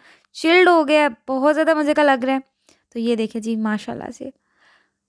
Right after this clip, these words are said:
बहुत अच्छे से क्रीम जो है वो सेट हो चुकी है, देखिए नीचे तक गई हुई है।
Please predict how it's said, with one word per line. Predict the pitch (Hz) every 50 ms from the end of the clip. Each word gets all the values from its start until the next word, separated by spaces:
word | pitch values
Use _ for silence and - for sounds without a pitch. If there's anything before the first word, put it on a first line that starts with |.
| _ _ -
बहुत | 262 269 262 311 311 -
अच्छे | - 277 - - 330 320
से | 330 339
क्रीम | - 294 294 285 277 285
जो | 285 294
है | 277 269
वो | 254 269 269
सेट | 262 - 269 262 247 - -
हो | 233 233 269
चुकी | 277 - 339 330 - 285
है, | 277
देखिए | 247 247 240 - 262
नीचे | 240 233 233 - 277
तक | 277 302 302 269
गई | - 302 302 302
हुई | 269 302 302
है। | 311 359